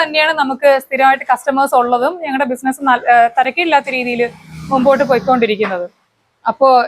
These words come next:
ഇതുമായിട്ട് സംബന്ധിച്ച് ഞങ്ങൾ പോലീസ് സ്റ്റേഷനിൽ അറിയിച്ചപ്പോ പോലീസ് സ്പോട്ടിൽ തന്നെ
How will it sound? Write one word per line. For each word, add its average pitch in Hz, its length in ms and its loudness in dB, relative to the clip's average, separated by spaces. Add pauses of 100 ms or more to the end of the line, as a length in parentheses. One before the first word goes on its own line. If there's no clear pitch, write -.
ഇതുമായിട്ട് 381 460 2
സംബന്ധിച്ച് 339 480 -2
ഞങ്ങൾ 311 280 -2 (120)
പോലീസ് 277 340 -2
സ്റ്റേഷനിൽ 330 280 -4
അറിയിച്ചപ്പോ 285 680 -2 (100)
പോലീസ് 277 340 0
സ്പോട്ടിൽ 294 560 2
തന്നെ 311 160 2